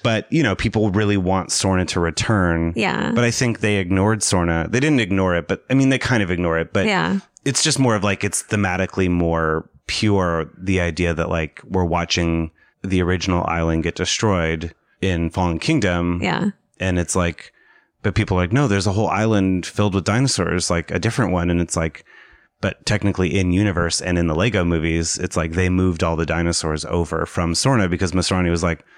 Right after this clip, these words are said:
Speaker 1: "Oh, there's already all these dinosaurs already hanging out. Like, we don't need to spend the money to make new ones."
Speaker 2: Right.
Speaker 1: Uh, and the Lego movie shows how the Carnotaurus and Stiggy and the Baryonyx got to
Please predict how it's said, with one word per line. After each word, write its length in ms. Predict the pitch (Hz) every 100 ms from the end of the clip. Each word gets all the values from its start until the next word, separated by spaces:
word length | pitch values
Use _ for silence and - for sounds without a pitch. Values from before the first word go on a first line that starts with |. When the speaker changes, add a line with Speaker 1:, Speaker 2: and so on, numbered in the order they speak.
| - - _
Speaker 1:
"Oh, 200 | - 139
there's 220 | 95 98 120
already 200 | 110 107
all 100 | 101
these 180 | 101
dinosaurs 500 | 101 110 107 95 82
already 240 | 92 90 85
hanging 280 | 95 90 90
out. 200 | 98 76
Like, 180 | 85 82
we 80 |
don't 120 | 95 92
need 140 | 87
to 60 | 82
spend 260 | - 90
the 40 | 85
money 220 | 87 82
to 80 | 80
make 360 | 80 80 - - -
new 200 | 90 98
ones." 460 | - 55 92 - _ _ -
Speaker 2:
Right. 380 | 226 196 170 - _ _ _ _ _ -
Speaker 1:
Uh, 180 | 98 90
and 120 | 98
the 60 | 92
Lego 280 | 98 101
movie 280 | 92 87 82
shows 380 | 80 92 85 82
how 480 | 85 78 78 80 76 - -
the 80 | 90
Carnotaurus 680 | 101 85 82 90 80 78
and 160 | 82 85
Stiggy 460 | - 87 78 80 85
and 240 | 80 78
the 60 | 76
Baryonyx 640 | 80 82 85 80 78 -
got 220 | 90 -
to 500 | - 92 92 87 90